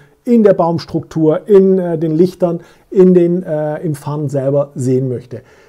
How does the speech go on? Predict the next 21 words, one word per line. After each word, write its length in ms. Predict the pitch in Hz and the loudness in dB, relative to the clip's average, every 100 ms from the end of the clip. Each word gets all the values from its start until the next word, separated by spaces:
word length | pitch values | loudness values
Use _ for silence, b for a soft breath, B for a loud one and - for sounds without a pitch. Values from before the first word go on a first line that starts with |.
| b | b
Ähm, 600 | 160 143 143 147 151 147 | -4 0 0 0 -2 -4
der 100 | 139 | -2
Vorteil 320 | 143 220 226 214 | -2 -2 0 0
ist 140 | 208 | 2
natürlich 400 | 196 190 196 190 | -2 0 0 0
jetzt 160 | 175 - | -4 -4
gerade 240 | 165 160 | -8 -6
bei 140 | 160 143 | -4 -2
den 200 | 143 139 | -2 0
neueren 380 | 160 214 190 180 | 2 2 0 -2
Modellen 440 | 170 156 156 160 185 | -2 -4 -4 -4 -6
E 120 | 175 | -4
M 120 | 160 160 | -4 -6
eins 320 | 151 143 143 | -10 -10 -10
Mark 400 | 160 131 127 127 | -8 -8 -10 -14
vier, 480 | - 160 160 156 160 | -12 -4 -2 -4 -4
oh, 140 | 147 | -4
äh, 220 | 151 139 | 0 0
Mark 180 | 139 135 | 0 -6
drei, 140 | - | -6
Entschuldigung, 340 | 143 143 139 | -6 -4 -8